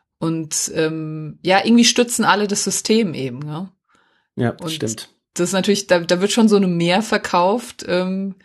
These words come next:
Speaker 2: Selbst der Revolutionär wird ja dann ak-,
Speaker 1: Genau.
Speaker 2: äh, äh, so
Speaker 1: Absorbiert im Prinzip,
Speaker 2: komplett,
Speaker 1: ja,
Speaker 2: ja,
Speaker 1: genau.
Speaker 2: ja, genau.
Speaker 1: Ja, ja.
Speaker 2: Assimiliert. Ja.
Speaker 1: Ja.
Speaker 2: Obwohl auch
Speaker 1: Ja,
Speaker 2: dann,
Speaker 1: ei-
Speaker 2: weißt du, diese, diese Lehrerin, die er dann mal aufreißt,
Speaker 1: Genau.
Speaker 2: die,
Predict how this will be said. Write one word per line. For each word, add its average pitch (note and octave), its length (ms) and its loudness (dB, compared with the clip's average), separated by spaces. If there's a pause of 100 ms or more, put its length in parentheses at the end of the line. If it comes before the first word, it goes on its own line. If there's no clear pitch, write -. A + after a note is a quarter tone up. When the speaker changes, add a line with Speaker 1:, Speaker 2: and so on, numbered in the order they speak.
Speaker 2:
Selbst B2 260 0
der C3 140 4
Revolutionär B2+ 680 2
wird A2 140 -4
ja A2 80 -2
dann G#2+ 340 -2 (220)
ak-, - 80 -4
Speaker 1:
Genau. F3+ 400 0 (100)
Speaker 2:
äh, B2 60 -10
äh, A3 220 -12 (200)
so A#2 160 -2
Speaker 1:
Absorbiert G3 800 2
im E3 140 -12
Prinzip, E3+ 360 -6
Speaker 2:
komplett, C3+ 440 4
Speaker 1:
ja, A#2+ 180 2
Speaker 2:
ja, A#2 140 0
Speaker 1:
genau. A#2 220 -2
Speaker 2:
ja, A2 80 -4
genau. A2 100 -8 (160)
Speaker 1:
Ja, - 60 -2
ja. F3 80 -2
Speaker 2:
Assimiliert. A#2 580 -4 (760)
Ja. A#2+ 160 -6 (140)
Speaker 1:
Ja. D#3 180 -8 (200)
Speaker 2:
Obwohl C#3 300 4
auch - 120 2
Speaker 1:
Ja, - 60 -8
Speaker 2:
dann, C#3 160 4
Speaker 1:
ei- F#3+ 100 0 (240)
Speaker 2:
weißt B2+ 280 0
du, D#3 60 6
diese, B2+ 340 2
diese A#2+ 260 -2
Lehrerin, A#2 580 0
die A2+ 100 0
er A2+ 60 2
dann A2 180 0
mal A2 120 -2
aufreißt, A#2+ 680 -4 (360)
Speaker 1:
Genau. F#3 440 -4 (140)
Speaker 2:
die, - 100 -6